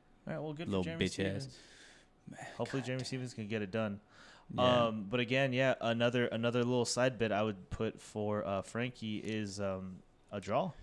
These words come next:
Speaker 2: Yeah, I mean,
Speaker 1: We
Speaker 2: I
Speaker 1: got a
Speaker 2: would,
Speaker 1: five
Speaker 2: I
Speaker 1: rounder going. Frankie
Speaker 2: Yeah.
Speaker 1: did it
Speaker 2: Oh, I
Speaker 1: before.
Speaker 2: love that. I love
Speaker 1: Frankie
Speaker 2: that bet.
Speaker 1: did it f-, before. If neither of these, like, these guys can really do a dance for five rounds, and, uh, one of them can really, like, hurt the other, get a ten eight or whatever, and then, like, all of that always throws everything out of whack.
Speaker 2: I love that. So, like, with, with Frankie,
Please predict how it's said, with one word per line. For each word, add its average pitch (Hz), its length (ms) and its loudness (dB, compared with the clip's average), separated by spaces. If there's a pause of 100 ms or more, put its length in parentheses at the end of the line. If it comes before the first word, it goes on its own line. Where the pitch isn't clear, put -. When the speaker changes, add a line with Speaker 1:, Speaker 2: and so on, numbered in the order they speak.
(180)
Speaker 2:
Yeah, 107 260 2
I 135 80 4
mean, 147 120 6
Speaker 1:
We - 40 -2
Speaker 2:
I - 40 2
Speaker 1:
got 165 100 6
a 190 40 8
Speaker 2:
would, 202 80 6
Speaker 1:
five 151 200 6
Speaker 2:
I - 40 -4
Speaker 1:
rounder 139 280 -4
going. 113 300 -6 (240)
Frankie 143 160 6
Speaker 2:
Yeah. 113 160 6
Speaker 1:
did 120 160 4
it 117 140 2
Speaker 2:
Oh, 127 120 12
I 110 80 12
Speaker 1:
before. 107 120 10
Speaker 2:
love 113 180 12
that. 95 240 4
I 107 100 2
love 107 300 12
Speaker 1:
Frankie 92 200 6
Speaker 2:
that - 80 6
bet. - 80 6
Speaker 1:
did 131 80 4
it 127 100 -4
f-, - 80 -20 (160)
before. 151 480 2
If 131 240 0
neither 127 380 2
of 123 80 -2
these, 120 240 -6
like, 117 140 -2
these 117 160 -4
guys 123 200 -2
can 117 160 -4
really 113 220 -2
do 120 220 0
a 117 40 0
dance 104 380 -2
for - 80 -16
five 98 280 0
rounds, 95 460 0 (460)
and, 110 240 0
uh, 104 100 4
one 110 220 0
of 113 80 -2
them 113 120 -2
can 101 220 -4
really, 107 300 0
like, 101 160 -4
hurt 107 260 -6
the 107 140 -2
other, 101 240 -2
get 104 340 -6
a - 40 -12
ten 101 280 -8
eight 101 240 -10
or 92 60 -12
whatever, 95 420 -12
and 95 180 -14
then, 95 120 -14
like, 98 160 -10
all 104 200 4
of 107 80 0
that 107 220 0
always 101 220 0
throws 101 240 -4
everything 101 320 -4
out 98 100 -4
of 95 60 -6
whack. 104 320 -4
Speaker 2:
I - 80 2
love 107 240 4
that. 98 280 4
So, - 140 4
like, 120 240 8
with, 139 240 4
with 143 140 4
Frankie, 151 600 6